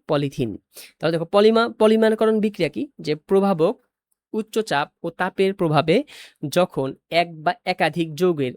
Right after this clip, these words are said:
অসংখ্য ক্ষুদ্র ক্ষুদ্র অণু পরস্পরের সাথে যুক্ত হয়ে একটি বৃহদাকার অণু তৈরি করে, তখন তাকে পলিমারকরণ বিক্রিয়া বলে। মানে এক-, একটা যৌগের অনেকগুলো অণু একসাথে যোগ করা হয়েছে,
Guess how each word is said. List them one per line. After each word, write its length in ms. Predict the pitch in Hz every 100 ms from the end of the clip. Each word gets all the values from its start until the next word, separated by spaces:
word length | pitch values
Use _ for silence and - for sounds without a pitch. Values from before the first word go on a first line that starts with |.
| _ _ _ -
অসংখ্য 640 | 165 - 190 196 - 202
ক্ষুদ্র 460 | 196 - 196 165 175
ক্ষুদ্র 300 | - 160 160
অণু 360 | 196 160 214 320 - - _ _
পরস্পরের 520 | 196 214 226 - 196
সাথে 380 | 190 190 170 214 - _ -
যুক্ত 360 | 143 240 247 -
হয়ে 380 | 220 165 175 339 _ _ _ _ _ - _ _ _ _ -
একটি 400 | 214 208 - 247
বৃহদাকার 680 | 196 147 175 180 185 214 233
অণু 260 | - 226
তৈরি 240 | 233 196 156
করে, 240 | 143 175 175
তখন 280 | 185 175 185
তাকে 240 | 196 233
পলিমারকরণ 800 | 269 208 190 170 175 208 269 277
বিক্রিয়া 340 | 190 185 151 139
বলে। 220 | 127 - _ _ -
মানে 240 | 156 208
এক-, 200 | - - -
একটা 340 | 202 - 175 - _ _ _ _ -
যৌগের 380 | 160 190 180 254 _ _
অনেকগুলো 460 | 202 240 214 226 226
অণু 220 | 208 302 - _ -
একসাথে 340 | 202 - 196
যোগ 180 | 175 202
করা 140 | 202 156
হয়েছে, 360 | 131 123 -